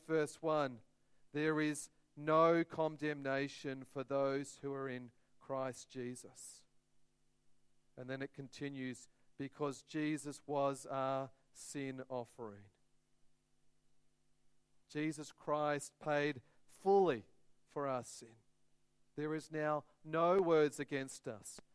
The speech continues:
no words to condemn us, nothing in the eyes of God. It has all been completely done through what Jesus did for us.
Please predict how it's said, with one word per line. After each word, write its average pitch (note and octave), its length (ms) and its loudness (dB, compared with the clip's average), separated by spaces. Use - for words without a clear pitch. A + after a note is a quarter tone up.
no E3 260 6
words E3 380 6
to C#3 140 -8
condemn B2 420 -6
us, - 360 -14
nothing F3 520 2
in D#3+ 120 -4
the D3+ 120 -2
eyes D3 320 0
of C#3 180 -8
God. A#2+ 440 -2
It C#3 80 -4
has C#3+ 160 -4
all F3+ 300 2
been E3 220 -4
completely E3+ 640 -4
done D3+ 320 -2
through C#3+ 200 -8
what C#3 200 -2
Jesus D3 420 -6
did C#3+ 240 -8
for B2 240 -6
us. - 560 -14